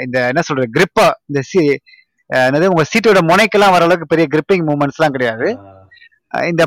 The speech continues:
Speaker 1: படத்துல வந்து நீங்க ஒரு நல்ல ஸ்கிரீன் பிளே, அதாவது இந்த ப-, புக்கோட கதையை வந்து ஓரளவுக்கு தே-, ஸ்கிரீன்ல கொண்டு வந்திருப்பாங்க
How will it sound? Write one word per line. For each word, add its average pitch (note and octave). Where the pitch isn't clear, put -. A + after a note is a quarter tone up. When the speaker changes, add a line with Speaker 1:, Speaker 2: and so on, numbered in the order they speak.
Speaker 1:
படத்துல G#3
வந்து F#3
நீங்க F3
ஒரு D#3+
நல்ல F#3
ஸ்கிரீன் G3+
பிளே, D3+
அதாவது D3+
இந்த D3
ப-, D#3
புக்கோட G3
கதையை E3+
வந்து F#3+
ஓரளவுக்கு F#3+
தே-, F3
ஸ்கிரீன்ல F3+
கொண்டு D#3+
வந்திருப்பாங்க C3